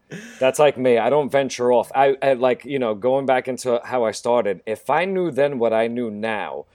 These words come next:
Speaker 2: like, I'd be all over the place, you
Speaker 1: Right.
Speaker 2: know, looking at birds. But I, you know,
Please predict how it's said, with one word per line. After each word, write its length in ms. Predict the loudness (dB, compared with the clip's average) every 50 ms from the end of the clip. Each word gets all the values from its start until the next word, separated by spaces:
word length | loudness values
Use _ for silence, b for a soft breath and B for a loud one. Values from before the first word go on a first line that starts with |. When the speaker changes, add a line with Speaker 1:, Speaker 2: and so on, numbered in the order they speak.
| b b b
Speaker 2:
like, 160 | -4 0 0
I'd 160 | 0 0 0
be 120 | 0 2
all 220 | 2 4 4 2 2
over 160 | 0 -2 -4
the 80 | -8 -10
place, 380 | -10 -10 -12 -12 -12 -14 -14 -8
you 60 | -2 0
Speaker 1:
Right. 120 | 0 0
Speaker 2:
know, 100 | 0 -2
looking 280 | -4 -4 -4 -4 -6 -8
at 160 | -8 -6 -4
birds. 260 | -2 -2 -2 -4 -6
But 400 | -10 _ 6 6 8 8 6 4 0 -2
I, 220 | -2 -2 -2 -2 -6 _
you 160 | -6 -4 -4
know, 240 | -2 -2 -4 -6 -8